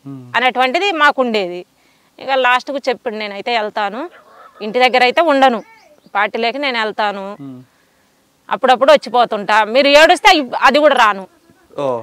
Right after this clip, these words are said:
Speaker 2: అని చెప్పేసి మాట్లాడిండు.
Speaker 1: మ్మ్.
Speaker 2: "మీరు ఏడవడము, ఇంక ఇది చేయడం, అది గో-, గోల చేసిర్రంటే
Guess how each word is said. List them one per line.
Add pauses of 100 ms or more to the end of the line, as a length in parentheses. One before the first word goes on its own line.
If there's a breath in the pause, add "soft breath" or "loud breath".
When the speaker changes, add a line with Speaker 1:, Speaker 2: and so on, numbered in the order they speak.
(140)
Speaker 2:
అని
చెప్పేసి
మాట్లాడిండు.
Speaker 1:
మ్మ్.
Speaker 2:
"మీరు
ఏడవడము,
ఇంక
ఇది
చేయడం,
అది
గో-,
గోల
చేసిర్రంటే